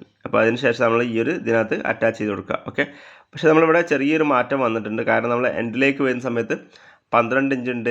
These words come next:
എങ്കിലും നമുക്ക് ഉള്ളിലേക്കുള്ള മെഷർമെന്റ് ആണ് വേണ്ടത്. നമ്മൾ കട്ട് ചെയ്തതിന് ശേഷം നമുക്ക് കറക്റ്റ് മെഷർമെന്റ് പ്രകാരം നമുക്ക് കട്ട് ചെയ്തെടുക്കാം. അപ്പോൾ ഇത് നമ്മളിപ്പോൾ just ഒന്ന് ഔട്ടർ ആയിട്ടുണ്ട്. പക്ഷേ നമ്മൾ ഈ ഒരു ഒന്നര ഇഞ്ച്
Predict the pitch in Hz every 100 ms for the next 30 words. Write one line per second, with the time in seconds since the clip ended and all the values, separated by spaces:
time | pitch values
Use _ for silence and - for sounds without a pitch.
0 | 113 104 139 - - 113 110 110 143 123
1 | 127 135 139 139 131 135 113 110 117 117
2 | 113 107 104 123 - - - _ - 127
3 | 131 127 127 131 131 131 120 117 113 120
4 | 110 - 120 110 113 113 110 110 107 113
5 | 127 117 101 110 101 98 135 - _ -
6 | - _ _ 135 139 135 139 147 151 139
7 | 135 147 147 165 117 117 - 139 123 113
8 | 107 131 214 - - 147 143 147 143 160
9 | 104 127 139 156 143 123